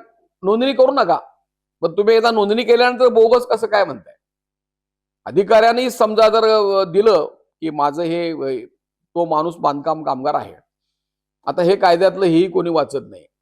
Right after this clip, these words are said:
की समजा जर एखाद्या कामगारांनी चुकून कार्ड घेतलं,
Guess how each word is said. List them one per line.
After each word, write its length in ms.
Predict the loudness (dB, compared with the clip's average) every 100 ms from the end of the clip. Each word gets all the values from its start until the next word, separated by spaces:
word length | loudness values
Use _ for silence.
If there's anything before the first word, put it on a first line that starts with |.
| _
की 100 | -14
समजा 600 | -8 -8 -2 2 4 2
जर 180 | 0 -4
एखाद्या 540 | -6 -6 -4 -2 0 0
कामगारांनी 720 | -2 -2 -2 -2 -2 -6 -12
चुकून 520 | -16 -14 -12 -12 -16 _ _ _ _ _ _ _ _ _ _ _ _ _ _ _ _ _ -2
कार्ड 240 | 2 2
घेतलं, 420 | 2 0 -4 -8